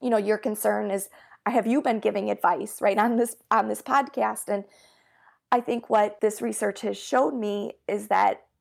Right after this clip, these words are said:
in moments like that, I can't be the person who chimes in with advice at two in the morning when somebody's posting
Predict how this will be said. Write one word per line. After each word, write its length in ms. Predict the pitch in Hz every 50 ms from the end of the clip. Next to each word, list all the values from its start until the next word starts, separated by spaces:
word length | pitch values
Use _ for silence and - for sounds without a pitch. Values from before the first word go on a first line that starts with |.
| _ _ _ _ _
in 180 | - 247 240 233
moments 400 | 214 208 214 - 240 254 - -
like 240 | 247 254 254 - -
that, 320 | 277 269 269 262 247 - -
I 100 | 220 220
can't 720 | 214 - - - - 220 202 208 202 214 220 - - - - _ _ _ _ _ _ _ _ -
be 160 | 254 262 262
the 100 | 233 254
person 400 | - - 285 294 285 285 269 285
who 140 | 285 311 262
chimes 400 | - - 277 240 240 247 262 269
in 220 | 262 254 254 - - _ _ _ _ _
with 220 | - 247 262 254 -
advice 580 | 240 233 - - 247 247 262 269 254 - - -
at 160 | 240 233 _
two 160 | - - 262
in 80 | 240 254
the 80 | 269 247
morning 360 | 240 240 233 240 240 247 240
when 140 | 226 220 220
somebody's 320 | - 226 220 240 240 220
posting 480 | - - 226 220 220 - 220 214 220 220